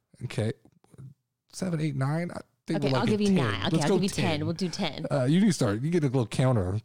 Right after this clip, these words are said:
Speaker 2: I do, I do.
Speaker 1: Uh, we, we probably could get one for the, the screen where it would show.
Speaker 2: Okay, where I could press a button.
Speaker 1: Yeah. Okay. Um, was this person a face?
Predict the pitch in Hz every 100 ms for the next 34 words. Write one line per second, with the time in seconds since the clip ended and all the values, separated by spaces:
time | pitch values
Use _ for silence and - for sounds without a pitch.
0 | _ - 185 190 185 151 165 156 151 -
1 | _ _ _ _ - 127 120 107 101 -
2 | - 180 180 196 226 403 359 165 170 160
3 | 160 143 151 131 113 104 120 - - 226
4 | 135 120 117 120 - 208 107 101 202 196
5 | 151 - 185 180 190 - - 220 196 175
6 | - 151 147 - 196 202 135 107 - -
7 | - 165 180 101 113 156 156 160 151 147
8 | _ 156 143 185 190 208 196 - 185 175
9 | 170 - 151 147 139 135 - - - 185
10 | - - -